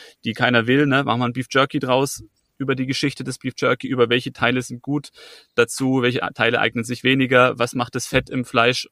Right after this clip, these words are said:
braucht man's, braucht man's nicht, wie auch immer. Wir können richtig, richtig in die Tiefe gehen und es wird viel mehr unserem Anspruch gerecht,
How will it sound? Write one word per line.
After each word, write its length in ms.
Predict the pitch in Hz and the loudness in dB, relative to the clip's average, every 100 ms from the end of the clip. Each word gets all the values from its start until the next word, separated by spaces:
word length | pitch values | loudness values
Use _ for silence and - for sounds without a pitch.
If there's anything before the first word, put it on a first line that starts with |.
| _ | _
braucht 300 | _ 120 123 | _ 2 2
man's, 160 | 123 117 | -2 -4
braucht 180 | 117 - | -6 -4
man's 160 | 120 | -6
nicht, 200 | 135 135 | -2 -4
wie 100 | 135 | 0
auch 80 | 127 | 0
immer. 180 | 127 147 - - - - _ _ _ _ _ _ - | 0 -2 -4 -20 -20 -20 _ _ _ _ _ _ 0
Wir 120 | 135 | 2
können 220 | 131 151 143 | 4 4 4
richtig, 420 | 147 156 151 135 | 0 0 -4 -2
richtig 260 | 143 147 | -2 -2
in 60 | 131 | -4
die 80 | 127 | -4
Tiefe 320 | - 143 131 | -6 -8 -4
gehen 200 | 113 107 | 0 0
und 100 | 113 | -2
es 120 | 127 | -4
wird 120 | 135 | -6
viel 280 | - - 170 | -6 -6 -2
mehr 200 | 156 143 | 2 2
unserem 340 | 147 - 139 123 | 2 0 0 0
Anspruch 480 | 143 - - 117 | -2 -4 -8 -8
gerecht, 440 | - 107 127 - | -4 -2 -2 -4